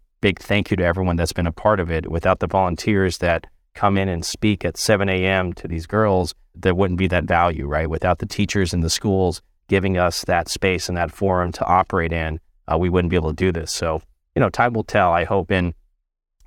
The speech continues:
thirty years, we don't need an it girls, right? That the, you know, that this problem of having a disproportionate number of men and women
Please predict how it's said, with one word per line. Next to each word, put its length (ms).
thirty 240
years, 280
we 80
don't 160
need 180
an 140
it 180
girls, 500
right? 220
That 200
the, 380
you 120
know, 120
that 180
this 240
problem 560
of 400
having 420
a 140
disproportionate 840
number 240
of 80
men 160
and 160
women 420